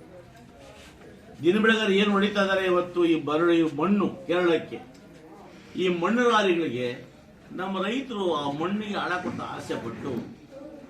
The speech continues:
ನೀವು ಲಾರಿಗಳನ್ನು ಬಿಡ್ತಾ ಇದ್ದೀರಿ. ಇವತ್ತು ನಲವತ್ತೈವತ್ತು ಟನ್ ಲಾರಿಗಳು ಹೋದ್ರೆ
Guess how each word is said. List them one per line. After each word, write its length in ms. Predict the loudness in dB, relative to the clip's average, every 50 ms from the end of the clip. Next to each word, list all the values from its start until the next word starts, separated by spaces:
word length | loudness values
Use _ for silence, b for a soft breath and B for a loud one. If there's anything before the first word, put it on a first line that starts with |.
| -16 -14 -10
ನೀವು 180 | -8 -6 -6 -6
ಲಾರಿಗಳನ್ನು 460 | -6 -6 -4 -4 -4 -4 -4 -4 -4
ಬಿಡ್ತಾ 300 | -4 -6 -6 -6 -4 -4
ಇದ್ದೀರಿ. 480 | -4 -4 -4 -6 -10 -12 -12 -14 -16 -18 -20 -20 -20 -20 -20 -18 -12 -8
ಇವತ್ತು 320 | -8 -6 -6 -8 -8 -8
ನಲವತ್ತೈವತ್ತು 1000 | -4 0 0 2 2 0 -2 -4 -4 -2 0 2 2 4 2 2 0 -2 0 2
ಟನ್ 100 | 2 4
ಲಾರಿಗಳು 360 | 4 4 2 2 0 0 -2
ಹೋದ್ರೆ 480 | -4 -4 -4 -4 -4 -4 -6 -6 -10